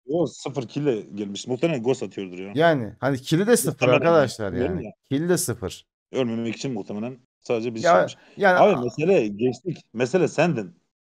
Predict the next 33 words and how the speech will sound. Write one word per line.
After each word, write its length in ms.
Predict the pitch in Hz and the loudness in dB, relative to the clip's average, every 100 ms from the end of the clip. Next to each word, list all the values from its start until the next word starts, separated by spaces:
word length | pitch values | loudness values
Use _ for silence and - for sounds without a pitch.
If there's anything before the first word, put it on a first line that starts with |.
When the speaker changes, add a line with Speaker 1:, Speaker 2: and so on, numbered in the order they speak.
| _ | _
Speaker 1:
Se-, 200 | 151 147 | -2 0
senin 280 | 151 196 | 0 0
alakan 400 | 143 120 120 196 | 2 2 2 2
yok 160 | 233 151 | 2 2
olayla. 260 | 110 110 107 | 0 -2 0
Sen 160 | 165 170 | 0 0
arkan 340 | 110 110 185 202 | 0 0 0 0
dönük 200 | 127 107 | -2 -4
adama. 320 | 101 101 113 _ - | -6 -8 -14 _ -2
Speaker 2:
Şimdi 200 | 190 160 | 2 6
burada 260 | 196 214 | 8 10
ben 140 | 190 208 | 10 10
hiç 80 | 208 | 8
Speaker 1:
Hani 100 | 190 | 6
sen 100 | 175 | 4
Speaker 2:
yokum 260 | 143 143 | 6 4
Speaker 1:
de 20 | 123 | 4
Speaker 2:
yani. 300 | 110 98 90 - | 0 -2 -8 -2
Takımdaki 560 | 139 131 185 208 - 131 | 0 2 0 0 0 2
hile 200 | 147 190 | 4 6
diyor 140 | 165 | 8
ama 140 | 131 113 | 6 2
bak 220 | 104 - | -2 0
Babil 360 | 113 127 160 | 2 4 6
abi 120 | 131 107 | 6 4
burada 280 | 98 98 | -2 -4
da. 160 | 87 82 _ _ _ _ _ - | -6 -10 _ _ _ _ _ -2
Rocco'ya 360 | 113 117 139 196 | -2 2 4 10
da 40 | |
hile, 300 | 202 139 113 110 | 10 8 2 0
Rocco'ya 380 | 110 - 117 185 | 0 0 2 4
hile 320 | 170 135 98 | 4 2 0
diyor. 240 | 92 80 | -6 -8